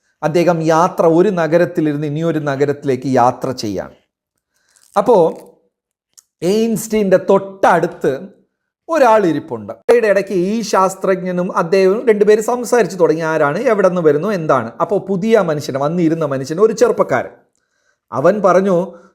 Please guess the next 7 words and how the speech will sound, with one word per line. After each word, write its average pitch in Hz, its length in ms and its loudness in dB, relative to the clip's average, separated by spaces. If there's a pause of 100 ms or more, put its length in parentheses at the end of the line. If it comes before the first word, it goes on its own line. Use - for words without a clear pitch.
"ഞാനൊരു 247 600 2
ശാസ്ത്രജ്ഞനാണ്, 208 1040 0
ഞാനൊരു 185 280 -2
സയന്റിസ്റ്റാണ്" 220 1120 -2 (140)
എന്ന് 127 160 -8
പറഞ്ഞു. 87 260 -8 (1000)
അപ്പോ 226 180 2